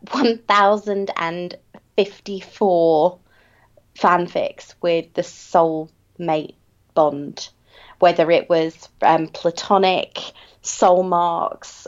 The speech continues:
um, disappointment, or anything else, there were a thousand and fifty-four of them. And I was,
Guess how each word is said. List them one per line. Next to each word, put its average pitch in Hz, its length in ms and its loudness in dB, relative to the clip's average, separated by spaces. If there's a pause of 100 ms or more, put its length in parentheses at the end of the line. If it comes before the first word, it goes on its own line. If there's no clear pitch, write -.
(120)
um, 165 680 -2 (400)
disappointment, 175 1160 -2 (800)
or 190 280 4
anything 233 420 0
else, 185 320 4
there 180 140 -4
were 175 80 0
a 175 60 -2
thousand 180 680 -4
and 170 160 -8
fifty-four 170 580 -2
of 156 100 -8
them. 156 280 0 (100)
And 180 140 0
I 180 160 4
was, 180 420 0